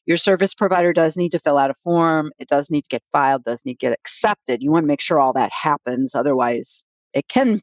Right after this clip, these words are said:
provide a penalty for you. But in most cases, you're just gonna file the extension. It gets accepted. And then you've got an extra three months and another half a month to get it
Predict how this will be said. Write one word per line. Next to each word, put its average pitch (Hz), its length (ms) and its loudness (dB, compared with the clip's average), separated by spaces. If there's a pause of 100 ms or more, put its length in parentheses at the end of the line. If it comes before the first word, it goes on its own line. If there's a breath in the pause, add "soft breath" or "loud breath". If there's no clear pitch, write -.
(120)
provide 147 560 0
a 143 140 2
penalty 139 380 -2
for - 200 -10
you. 123 180 -6 (520 loud breath)
But 254 220 0
in 277 80 2
most 214 240 -2
cases, 175 320 -4
you're 170 80 -4
just 160 160 -14
gonna 156 160 -4
file 139 360 -2
the 139 360 -8
extension. 147 440 -4
It 135 100 -8
gets 143 160 -10
accepted. 139 540 -2
And 143 140 2
then 147 120 2
you've 170 100 0
got 170 180 2
an 156 80 -2
extra 151 400 -2
three 160 300 0
months 139 580 -2 (420 loud breath)
and 156 140 2
another 139 360 0
half 139 220 -4
a 143 40 -14
month 143 260 -2
to 190 100 -2
get 151 200 2
it 143 100 -2